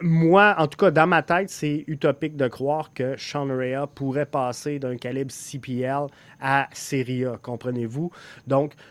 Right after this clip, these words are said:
euh, il y a un processus, on va dire comme ça, il y a une marche à suivre. Euh, je pense que Sean Rea doit prendre de l'expérience à Montréal. Ça peut aller vite, hein ? Regardez ce qui s'est passé avec Ismaël Koné.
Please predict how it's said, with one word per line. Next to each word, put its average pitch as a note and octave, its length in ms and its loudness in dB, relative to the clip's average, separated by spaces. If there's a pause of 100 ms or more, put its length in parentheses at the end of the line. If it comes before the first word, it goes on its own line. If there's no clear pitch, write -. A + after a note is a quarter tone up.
(120)
euh, B2 460 -4
il C3+ 120 -2
y D#3+ 60 6
a E3 80 6
un D3 240 4
processus, E3 880 -2
on E3 80 0
va C3+ 140 0
dire D#3 240 -2
comme C3+ 240 0
ça, D3+ 260 -4
il F3+ 60 -8
y D3 80 -4
a C3 40 -2
une B2+ 140 -2
marche D3 320 -2
à D3 100 0
suivre. C#3+ 500 -6 (500)
Euh, A2+ 580 -10
je - 140 -12
pense C#3 200 -4
que C3+ 100 -6
Sean C#3+ 300 -2
Rea C3 300 2
doit C3 300 0
prendre C#3+ 320 -4
de B2+ 80 0
l'expérience C3 720 -4
à C3 80 -2
Montréal. B2 480 -2
Ça C#3+ 160 -4
peut G#3+ 100 -2
aller E3 220 2
vite, F3+ 240 -2
hein ? D3 100 0 (440)
Regardez C#3+ 680 2
ce - 100 -8
qui - 80 -14
s'est D#3 140 -2
passé C#3 340 0
avec C#3 240 -2
Ismaël B2+ 420 -4
Koné. C#3+ 380 -2